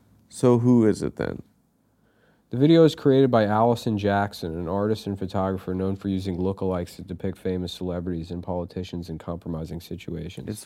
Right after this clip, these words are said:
Speaker 1: one hundred percent real.
Speaker 2: We've previously covered some of her other work, such as this fake photograph of Bill Clinton getting a massage, or this image of President Donald Trump getting a spray tan.
Speaker 1: That's real.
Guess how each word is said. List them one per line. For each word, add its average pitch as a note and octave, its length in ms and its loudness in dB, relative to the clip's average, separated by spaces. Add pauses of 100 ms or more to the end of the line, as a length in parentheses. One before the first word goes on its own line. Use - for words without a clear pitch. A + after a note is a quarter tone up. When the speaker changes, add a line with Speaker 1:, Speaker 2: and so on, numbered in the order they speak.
Speaker 1:
one B2+ 280 -2
hundred A#2 480 -2
percent C2 420 -6
real. G1+ 260 -10 (140)
Speaker 2:
We've C3 200 4
previously F#3+ 520 6
covered C#3 300 2
some C3+ 160 2
of B2 120 2
her A2 160 4
other A2+ 160 4
work, G2+ 280 0
such G#2+ 240 -4
as G#2+ 100 -6
this G#2 200 -6
fake A#2+ 280 0
photograph G#2+ 600 2
of G2+ 160 -6
Bill G#2+ 180 2
Clinton G#2+ 360 -2
getting G2 260 0
a F#2 40 -4
massage, F2+ 680 -6 (1040)
or A#2 140 -8
this A#2+ 240 -2
image A#2 240 2
of G2+ 100 -2
President G#2+ 420 0
Donald G2 280 -2
Trump F#2 240 -6
getting F2+ 180 -4
a F2 40 -6
spray F2+ 360 -8
tan. - 460 -14
Speaker 1:
That's G#2 260 -2
real. D#2+ 320 -2